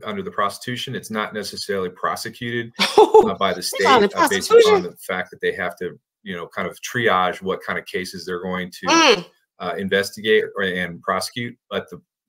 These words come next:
Speaker 1: place where Mister Combs is gonna be in big trouble is if he transported those women from here to, for example, Las Vegas for the express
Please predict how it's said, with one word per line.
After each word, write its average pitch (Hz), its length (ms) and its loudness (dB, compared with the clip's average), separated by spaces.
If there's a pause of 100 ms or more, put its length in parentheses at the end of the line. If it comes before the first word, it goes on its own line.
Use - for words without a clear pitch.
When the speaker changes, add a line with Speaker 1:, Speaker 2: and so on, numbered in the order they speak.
Speaker 1:
place 135 380 2
where 101 480 0
Mister 104 260 -8
Combs 107 300 -6
is 87 100 -12
gonna 95 200 -6
be 90 320 -8
in 78 160 -12 (140)
big 95 180 -10
trouble - 480 -2
is 92 160 -8
if 90 160 -2 (420)
he 120 300 -6
transported 101 880 -4
those 87 240 -2
women 87 420 -6 (100)
from 92 140 -4
here 104 420 -2
to, 92 220 -10
for 90 220 -6
example, 90 400 -6
Las 85 260 -4
Vegas 95 500 0 (380)
for 104 80 -10
the 90 60 -2
express - 560 -2